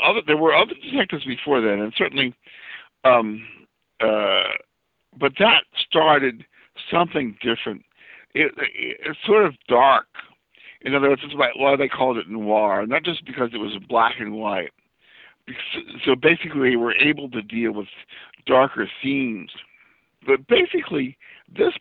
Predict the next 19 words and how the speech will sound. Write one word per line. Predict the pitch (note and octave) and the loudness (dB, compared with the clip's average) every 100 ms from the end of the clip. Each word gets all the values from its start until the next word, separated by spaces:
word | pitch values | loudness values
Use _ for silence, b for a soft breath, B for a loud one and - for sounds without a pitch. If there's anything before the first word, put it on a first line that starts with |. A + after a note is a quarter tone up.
| - | -2
book | C#3+ - - - A2 G#2+ | 0 0 -8 -20 -20 -6
deals | D3+ D#3 D3 C#3+ - - b b b - | 0 4 4 2 -6 -18 b b b -8
with | C#3 C#3 | -6 0
that | D#3 C#3+ C#3+ - - _ - | 4 6 4 0 -16 _ -2
only | D3 D#3 D3+ C#3+ - _ b b _ - | 0 2 0 -2 -6 _ b b _ -10
kind | D#3+ F3+ G#3+ | -2 0 0
of | G3+ D3 | -2 -4
in | C3+ C3 | -4 -6
this | - - | -8 0
odd | C3 D#3 E3 - - | 2 4 2 -2 -6
future, | D3 D#3 - D3 D3 C#3 C3+ | -6 -6 -4 -2 -4 -4 -6
sort | C3+ C3 | -4 -2
of | B2+ A#2+ | -4 -4
weird, | B2+ C3+ C3 B2+ C3+ B B B - | -4 2 2 2 -4 B B B -4
kind | D3 A2+ | -2 0
of | A#2 | 2
urban | C#3+ C3+ - | 2 2 -4
fantasy | C#3 B2+ C#3 B2+ C3 A#2+ A#2+ _ b b - | 0 0 0 -6 -6 -6 -8 _ b b -12
future | C#3 - A#2+ | -6 -2 -4